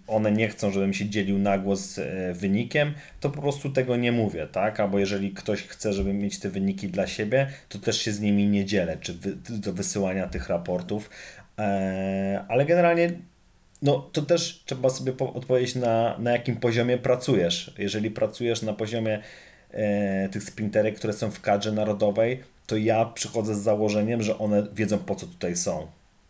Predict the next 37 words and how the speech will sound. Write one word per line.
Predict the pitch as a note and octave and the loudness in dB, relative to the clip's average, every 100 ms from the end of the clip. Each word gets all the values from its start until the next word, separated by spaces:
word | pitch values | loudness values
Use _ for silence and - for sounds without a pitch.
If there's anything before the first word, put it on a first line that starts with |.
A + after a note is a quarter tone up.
| - _ _ | -20 _ _
Nie? | F2 F2+ F#2 E2 | -10 -6 -6 -6
Więc, | G2+ - - - - - - | -6 -6 -10 -16 -20 -20 -10
e, | G2 F#2+ F#2+ F#2 F#2 F#2 F#2 F#2 F2+ - - | -6 -4 -4 -4 -4 -4 -4 -4 -8 -12 -4
ale | G2 G#2 | 0 2
jak | G#2+ | 2
już | B2+ | -2
się | - | 0
je | C3 B2 A#2+ | 2 2 2
poznaje, | C3 B2 B2+ B2 B2+ C3 B2+ | 0 0 2 2 2 2 0
no | B2+ | 0
to | C3+ | -2
widzisz, | A#2+ C3 B2+ A2 G2+ - | 0 0 0 -2 -6 -10
czy | - | -12
ten, | G#2 A2+ A2+ - - | -8 -4 -4 -6 -12
czy | - | -2
ta | A#2 | 0
wysokość | A2 A2 A2+ A2 G#2+ | 2 0 -2 -2 -2
skoku, | - - A2+ G#2+ A2 G#2 | -2 0 0 0 -6 -6
czy | - - - _ _ | -10 -16 -20 _ _
to, | B2 | -4
to | G#2+ A2+ | 0 0
jest | A2 G#2+ - - - | 0 0 -6 -14 -6
efekt | A#2 A#2 A#2 G#2+ - | -4 0 -2 -4 -4
tego, | A2+ A2 A2 | -2 0 0
że | A2+ A2+ | 2 0
ktoś | A2 - A#2 | -2 -6 -4
stał | - A#2+ A#2 | -2 0 0
dzisiaj | A2+ - | 0 -2
lewą | A#2 A#2 A#2+ | 0 0 0
nogą, | A#2+ B2 B2+ B2+ | 0 2 2 2
czy | B2+ | 0
rzeczywiście | A#2+ A#2+ B2+ B2+ B2 - | -4 -4 -4 -2 -4 -6
dzisiaj | A2 G#2 A2+ G#2 G#2 - - - _ _ _ _ _ - - | -8 -4 0 0 -2 -8 -20 -20 _ _ _ _ _ -20 -4
nie | G#2+ A2 | 0 2
ma | G#2 G#2 G#2+ - | 4 2 0 0
jakby, | G#2+ G#2 G#2+ | -2 0 0
no, | G#2+ A2 G#2 | 0 -2 -4